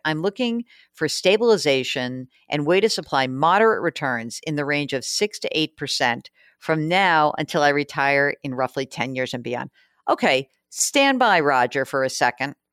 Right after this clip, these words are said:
There is no such thing of getting moderate returns in the range of six to eight percent. That's a great returns, okay? Moderate return would be, like, four percent,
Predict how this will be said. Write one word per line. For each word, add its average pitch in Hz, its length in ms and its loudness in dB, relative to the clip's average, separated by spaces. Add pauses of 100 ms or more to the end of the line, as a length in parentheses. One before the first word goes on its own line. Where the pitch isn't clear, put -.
(300)
There 254 240 4
is 311 220 -2
no 302 160 2
such - 360 -2
thing 147 300 -2
of 135 120 -4
getting 131 360 0
moderate 165 480 2
returns 139 540 -2
in 131 60 -12
the 131 80 -8
range 135 320 -4
of 123 80 -6
six - 300 -4
to - 140 -8
eight 139 220 -6
percent. - 540 -4 (320)
That's 320 200 2
a 254 60 -4
great 170 500 0
returns, - 720 -8 (160)
okay? 175 480 0 (320)
Moderate 220 540 2
return 147 500 -2
would 147 140 -4
be, 147 180 0
like, 139 360 2
four 262 360 2
percent, - 560 -6